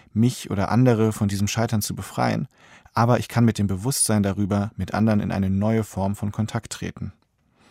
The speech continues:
Der oder die andere bemüht sich ebenfalls und wohl ebenfalls vergeblich, Ideal- und Faktenwelt zusammenzubringen.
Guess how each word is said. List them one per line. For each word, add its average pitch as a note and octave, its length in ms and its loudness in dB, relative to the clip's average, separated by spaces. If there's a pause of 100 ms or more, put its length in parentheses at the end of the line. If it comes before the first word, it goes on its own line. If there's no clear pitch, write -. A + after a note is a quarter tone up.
(840)
Der B2+ 240 8
oder G#2 160 4
die A2+ 180 0
andere A#2+ 320 6
bemüht A2+ 300 4
sich - 180 -6
ebenfalls C#3 500 0
und G#2+ 140 -4
wohl A#2 180 2
ebenfalls B2 400 2
vergeblich, A2 640 -2
Ideal- G2+ 460 0
und G#2 100 -2
Faktenwelt G2 560 -2
zusammenzubringen. F2 840 -6